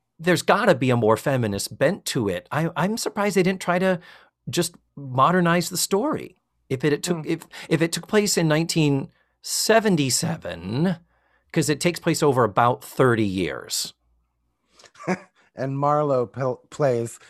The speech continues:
Speaker 2: um, all thirty of them.
Speaker 1: <laughs> Yeah, yes. Am I right? It's, it's nineteen, the beginning is, I'm sorry, the beginning is, like, nineteen sixteen, and that's when she's a kid.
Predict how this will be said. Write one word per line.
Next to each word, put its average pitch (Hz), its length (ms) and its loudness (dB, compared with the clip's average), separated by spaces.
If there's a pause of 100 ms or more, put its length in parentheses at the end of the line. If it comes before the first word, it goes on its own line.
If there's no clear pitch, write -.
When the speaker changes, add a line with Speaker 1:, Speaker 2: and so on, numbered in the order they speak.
(440)
Speaker 2:
um, 113 560 -2
all 117 220 2
thirty 101 440 -8
of 78 200 -12
them. 73 300 -16
Speaker 1:
<laughs> - 60 8 (800)
Yeah, 214 200 4 (100)
yes. - 500 0 (380)
Am 175 120 6
I 185 120 4
right? 214 280 2
It's, - 300 -2 (500)
it's 170 280 -6
nineteen, 180 840 0
the 147 100 -6
beginning 185 500 2
is, 175 180 0
I'm 190 100 6
sorry, 117 280 2
the 143 100 2
beginning 214 400 0
is, 185 120 -2
like, 147 180 -2
nineteen 139 440 -2
sixteen, 135 480 -2
and 113 100 0
that's 110 260 -2
when 123 220 0
she's 113 340 -2
a - 60 -2
kid. 98 440 0